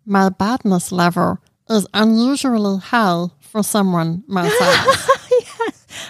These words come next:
Speaker 2: I was actually thinking about that from the, from Lilo and Stitch.
Speaker 1: <laughs>
Speaker 2: Although I think it was Lilo who said that line.
Speaker 1: Yes, it, it was Lilo, but
Speaker 2: <laughs>
Speaker 1: it still works.
Speaker 2: It does work. Anyway, back to Cruella. Her mother asks for financial assistance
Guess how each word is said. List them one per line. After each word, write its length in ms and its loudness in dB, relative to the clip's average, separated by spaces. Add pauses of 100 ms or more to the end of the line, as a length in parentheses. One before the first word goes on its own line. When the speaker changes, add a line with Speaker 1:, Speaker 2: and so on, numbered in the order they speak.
(100)
Speaker 2:
I 180 -2
was 100 0
actually 320 2
thinking 340 -2
about 240 2
that 180 0
from 180 0
the, 280 0
from 220 2
Lilo 280 2
and 120 0
Stitch. 280 -4 (360)
Speaker 1:
<laughs> 360 -10
Speaker 2:
Although 220 2
I 80 0
think 140 -8
it 60 -2
was 140 -2
Lilo 300 0
who 120 0
said 220 -2
that 100 -4
line. 300 -2
Speaker 1:
Yes, 240 -8
it, 140 -4
it 100 2
was 220 2
Lilo, 320 2
but 200 0 (560)
Speaker 2:
<laughs> 500 -14
Speaker 1:
it 100 0
still 260 6
works. 480 2 (280)
Speaker 2:
It 120 -2
does 180 2
work. 280 -4 (460)
Anyway, 320 4
back 300 -2
to 80 -4
Cruella. 560 2 (300)
Her 160 0
mother 320 0
asks 400 -2
for 180 0
financial 460 -2
assistance 580 -4